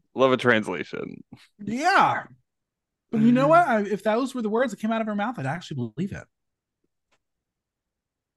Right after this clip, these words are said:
Speaker 1: Right. Like, what's the word? What was the nuance in it?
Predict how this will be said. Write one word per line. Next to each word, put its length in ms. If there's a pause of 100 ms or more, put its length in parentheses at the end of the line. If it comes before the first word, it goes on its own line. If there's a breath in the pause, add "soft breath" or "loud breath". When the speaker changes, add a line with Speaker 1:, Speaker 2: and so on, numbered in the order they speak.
(180)
Speaker 1:
Right. 300
Like, 120
what's 180
the 40
word? 200
What 200
was 160
the 120
nuance 580
in 120
it? 200